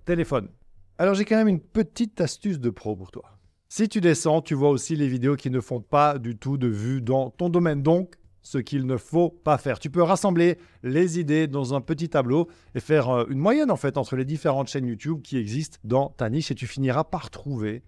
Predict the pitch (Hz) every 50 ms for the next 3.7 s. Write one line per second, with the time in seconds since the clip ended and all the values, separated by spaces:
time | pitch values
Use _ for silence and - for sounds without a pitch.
0 | - 113 113 123 170 190 175 156 165 135 123 135 143 143 - - 127 139 156 143
1 | - 127 120 - 101 98 - - - _ _ _ _ _ _ _ _ _ _ -
2 | - - - _ _ _ _ - _ _ _ _ _ _ _ - - 120 135 170
3 | 214 202 - 208 - 220 - - 240 208 156 135 -